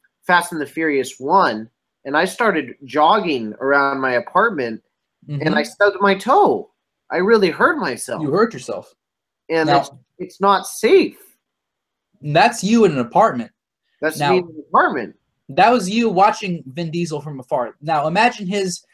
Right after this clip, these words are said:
Speaker 2: his magical essence happening and acting five feet away from you.
Speaker 1: Exactly.
Speaker 2: That's, that's the kind of intensity that Paul Walker had to act under
Speaker 1: Mm-hmm.
Speaker 2: for, I think, seven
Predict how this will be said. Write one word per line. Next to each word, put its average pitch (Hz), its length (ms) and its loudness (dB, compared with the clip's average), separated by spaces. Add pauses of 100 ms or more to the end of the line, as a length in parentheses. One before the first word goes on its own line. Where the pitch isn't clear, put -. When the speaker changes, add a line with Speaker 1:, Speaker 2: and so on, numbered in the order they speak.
(120)
Speaker 2:
his 190 200 4
magical 165 760 0
essence 156 460 -2
happening 151 560 -8 (200)
and 143 140 -6
acting 156 500 -2 (360)
five 175 340 2
feet 170 180 4
away 143 220 2
from 120 220 -8
you. 123 200 -16 (200)
Speaker 1:
Exactly. - 0 -
Speaker 2:
That's, 170 420 4 (300)
that's 226 240 2
the 262 100 -2
kind 240 260 4
of 196 260 -2
intensity 165 580 -6
that 135 160 -8
Paul 170 220 2
Walker 139 460 0
had 135 200 -4
to 135 140 -4
act 127 260 -4
under 113 380 -6 (360)
Speaker 1:
Mm-hmm. 127 80 -14
Speaker 2:
for, 123 540 2 (360)
I 139 80 0
think, 151 200 -4
seven 180 520 2